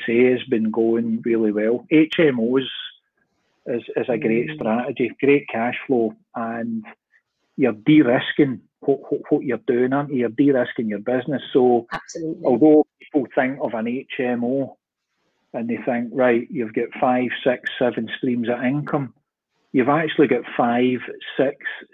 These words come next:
Speaker 1: seven streams of different demographics that would want the property off you in the first place. So a lot of people advertising spare room, looking for professionals.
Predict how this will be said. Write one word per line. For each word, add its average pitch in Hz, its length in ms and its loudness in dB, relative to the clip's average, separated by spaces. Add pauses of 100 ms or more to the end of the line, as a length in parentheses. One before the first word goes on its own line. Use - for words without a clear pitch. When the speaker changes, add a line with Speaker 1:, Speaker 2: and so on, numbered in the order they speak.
(140)
Speaker 1:
seven 127 480 -2 (160)
streams 127 480 0
of 117 360 0 (1300)
different 131 640 -2
demographics 117 880 0 (140)
that 143 120 -2
would 120 180 -6
want 113 380 0
the 151 80 -4
property 131 640 -2
off 127 300 -2
you 131 160 0
in 120 180 -4
the 117 80 -4
first 135 320 -6
place. 147 240 2 (680)
So 139 120 -2
a 120 40 4
lot 143 200 4
of - 80 -8
people 117 380 -2
advertising 120 760 -4 (140)
spare 120 300 -2
room, 120 420 -2 (340)
looking 123 380 -2
for 127 180 -6
professionals. 131 760 -6